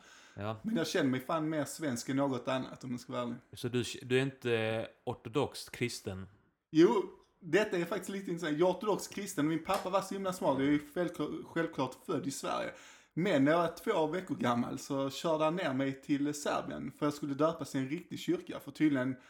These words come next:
Speaker 2: han är ju så jättekristen i vanliga fall.
Speaker 1: Mm.
Speaker 2: Så det var ju väldigt viktigt att åka ner och döpa mig där nere.
Speaker 1: Ja.
Speaker 2: För att annars räknas det ju inte.
Speaker 1: Nej.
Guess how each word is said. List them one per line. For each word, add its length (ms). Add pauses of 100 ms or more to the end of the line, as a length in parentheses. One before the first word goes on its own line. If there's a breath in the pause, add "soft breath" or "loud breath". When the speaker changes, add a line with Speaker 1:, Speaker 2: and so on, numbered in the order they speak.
(120 loud breath)
Speaker 2:
han 160
är 40
ju 60
så 140
jättekristen 800
i 20
vanliga 360
fall. 340 (120 loud breath)
Speaker 1:
Mm. 120 (100)
Speaker 2:
Så 120
det 60
var 100
ju 100
väldigt 400
viktigt 380
att 100
åka 140
ner 140
och 100
döpa 320
mig 140
där 160
nere. 360 (640)
Speaker 1:
Ja. 200 (240)
Speaker 2:
För 80
att 140
annars 400
räknas 380
det 80
ju 60
inte. 200
Speaker 1:
Nej. 160